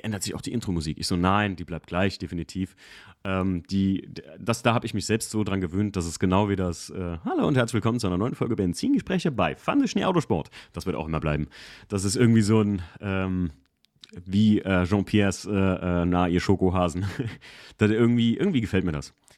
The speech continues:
Ja, aber ich muss halt schauen, das muss ich halt erstmal einpendeln und, äh, gucken, wie wir das jetzt ab Episode, äh, hundert weitergehen. Ihr werdet sehen, das Cover ändert sich. Ich werde das auch, äh, bei Anchor als Season one stellen.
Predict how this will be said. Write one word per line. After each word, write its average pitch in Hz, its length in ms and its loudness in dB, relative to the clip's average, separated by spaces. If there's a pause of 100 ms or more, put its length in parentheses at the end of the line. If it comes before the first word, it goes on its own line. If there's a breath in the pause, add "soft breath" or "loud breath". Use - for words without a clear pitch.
(100)
Ja, 104 260 2 (420 soft breath)
aber 143 440 -2 (380)
ich - 100 -6
muss 117 160 2
halt 101 160 0
schauen, 104 400 2
das 95 140 -4
muss 107 120 2
ich 92 120 -6
halt 95 100 -6
erstmal 98 240 -6
einpendeln 104 560 0
und, 92 420 -6
äh, 90 220 -6
gucken, 120 300 -2
wie 98 120 0
wir 92 60 2
das 90 140 -2
jetzt 90 180 -4
ab 95 160 -4
Episode, 87 800 -2 (140)
äh, - 60 -20
hundert 87 420 -2
weitergehen. 69 460 -6 (320 loud breath)
Ihr 92 80 -4
werdet 104 180 0
sehen, 117 140 2
das - 100 -8
Cover 104 240 -2
ändert 127 220 -6
sich. 135 200 -12
Ich 87 140 -12
werde 104 220 0
das 98 200 -4
auch, 85 400 -6
äh, 82 300 -4
bei 78 180 -6
Anchor 92 280 -2
als - 240 -10
Season 90 440 -2
one 87 340 2
stellen. 143 420 -4